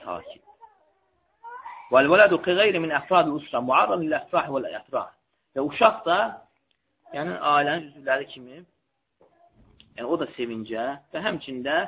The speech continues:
müəyyən müsibətlərə, e, xoşuna gəlməyən bir şeylərə məruz qalır. فَلَيْنْ كَانَتْ تَرْبِيَةُ عَلَى الْإِيمَانِ بِأَقْدَارِ اللَّهِ وَالتَّسْلِيمِ لِأَمْرِ اللَّهِ وَمَشِيَّتِهِ كَانَ مُتَّسِنًا، مُتَّزِنًا رَابِطًا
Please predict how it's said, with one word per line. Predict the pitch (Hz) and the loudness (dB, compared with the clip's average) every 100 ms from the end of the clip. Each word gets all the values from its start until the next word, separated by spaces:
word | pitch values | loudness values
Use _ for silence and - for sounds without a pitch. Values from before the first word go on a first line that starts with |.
| - _ - | -6 _ -8
müəyyən | 147 143 160 170 | -4 -2 -2 -2
müsibətlərə, | 139 - 135 120 110 120 123 156 190 - - _ _ | -6 -10 -8 -8 -6 -2 0 0 -2 -10 -20 _ _
e, | 123 120 110 | -6 -6 -6
xoşuna | 135 - 180 | -10 -6 -2
gəlməyən | 185 165 147 143 | 0 0 -4 -12
bir | 131 | -14
şeylərə | 135 131 156 | -8 -4 -2
məruz | 165 156 165 - | 2 2 2 0
qalır. | 131 113 98 _ _ _ - | -2 -2 -4 _ _ _ 4
فَلَيْنْ | 165 240 | 4 4
كَانَتْ | 220 254 240 - | 4 6 6 4
تَرْبِيَةُ | 214 170 226 - | 2 2 0 2
عَلَى | 165 165 | 0 0
الْإِيمَانِ | 160 165 190 196 | -2 0 2 2
بِأَقْدَارِ | 170 156 - 151 | 2 0 4 4
اللَّهِ | 143 131 135 | 4 2 2
وَالتَّسْلِيمِ | - 180 - 202 175 | 0 -6 -4 -4 2
لِأَمْرِ | 151 147 | 4 2
اللَّهِ | 139 127 120 | 0 0 2
وَمَشِيَّتِهِ | 123 139 151 - 208 180 165 202 220 _ - | 4 2 0 4 6 6 4 4 2 _ -6
كَانَ | 190 185 175 | 4 4 4
مُتَّسِنًا، | 156 143 175 170 175 160 120 | -4 -4 -2 -2 -4 -6 -6
مُتَّزِنًا | 127 135 - 147 156 175 165 | -6 -8 -2 -2 0 2 6
رَابِطًا | 151 180 170 151 143 | 8 6 6 2 2